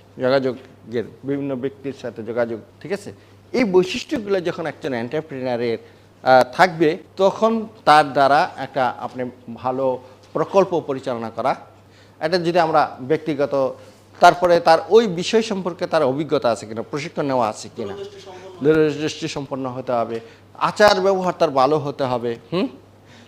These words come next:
Speaker 1: এই জিনিসগুলো যদি, আহ, একজন এন্টারপ্রেনার থাকে, এটা হলো ব্যক্তিগত যে যোগ্যতাগুলো, আর পাশাপাশি সাংগঠনিক কিছু যোগ্যতাও তার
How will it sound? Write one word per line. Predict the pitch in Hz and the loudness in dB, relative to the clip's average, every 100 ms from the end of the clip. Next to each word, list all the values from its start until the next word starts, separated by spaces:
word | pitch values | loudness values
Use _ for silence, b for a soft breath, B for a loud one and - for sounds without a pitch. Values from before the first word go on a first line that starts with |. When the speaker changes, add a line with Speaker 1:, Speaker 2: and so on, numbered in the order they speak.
| B - | B -2
Speaker 1:
এই | 202 | 0
জিনিসগুলো | 175 196 226 233 220 240 226 | 0 0 -2 -4 -4 -2 0
যদি, | 196 185 196 185 | 0 0 0 -2
আহ, | - - - - 170 165 170 | -6 -20 -10 0 4 4 0
একজন | 165 180 | -2 -2
এন্টারপ্রেনার | 180 190 185 180 | -2 -2 -2 -2
থাকে, | 175 175 196 | -2 -4 -2
এটা | 175 165 | 0 0
হলো | 160 165 | 0 -2
ব্যক্তিগত | 156 - 208 202 202 170 | -2 -2 -2 -2 -2 -2
যে | |
যোগ্যতাগুলো, | 170 160 165 - 208 214 180 202 254 - - _ _ - - | -4 -4 -8 -4 -2 -2 -2 -4 -4 -10 -20 _ _ -18 -2
আর | 147 147 139 - - | 4 4 4 -2 -4
পাশাপাশি | 175 226 240 247 247 240 | -2 0 2 2 0 -4
সাংগঠনিক | 233 190 185 185 190 185 180 - - _ - | -4 -4 -4 -4 -4 -4 -6 -10 -20 _ -12
কিছু | 170 165 | -10 -8
যোগ্যতাও | 135 135 127 151 151 | -10 -10 -10 -6 -4
তার | 147 131 | 0 0